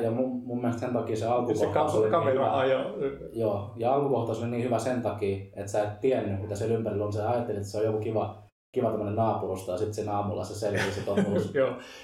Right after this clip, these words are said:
Speaker 2: mut, mut sitten just se, että miten se oli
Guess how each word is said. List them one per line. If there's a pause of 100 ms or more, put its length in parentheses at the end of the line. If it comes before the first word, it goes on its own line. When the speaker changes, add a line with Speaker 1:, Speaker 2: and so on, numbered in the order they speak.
(120)
Speaker 2:
mut,
mut
sitten
just
se,
että (160)
miten
se
oli